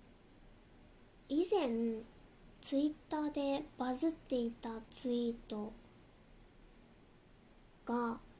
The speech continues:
リツイートするかすごく悩んだんですよね。というのも、その内容が、むちゃくちゃ可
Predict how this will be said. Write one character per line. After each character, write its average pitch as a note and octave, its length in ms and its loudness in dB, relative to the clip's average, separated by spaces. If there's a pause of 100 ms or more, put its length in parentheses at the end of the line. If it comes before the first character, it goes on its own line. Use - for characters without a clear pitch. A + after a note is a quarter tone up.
(580)
リ A#3 180 0
ツ F#4+ 220 0
イ F#4+ 60 8
ー F#4 60 4
ト C#4 120 2
す C4+ 120 2
る C4+ 80 0
か A#3+ 140 -8
す - 280 4
ご F4 160 6
く C#4 180 0
悩 A#3+ 420 4
ん C4 160 4
だ A#3 80 -2
ん A3 160 2
で A3 80 -2
す A3+ 160 -4
よ G#3+ 60 -6
ね。 G#3+ 300 -4 (520)
と F4 140 -2
い F#4 140 6
う E4+ 120 4
の B3 100 2
も、 A#3 360 0 (920)
そ - 240 -4
の E4 320 0 (1000)
内 D4 280 2
容 C#4+ 200 2
が、 D4 260 0 (1300)
む A#3 140 0
ち - 180 -4
ゃ F4+ 60 -2
く F#4+ 160 2
ち - 120 2
ゃ F4+ 120 4
可 F4 120 0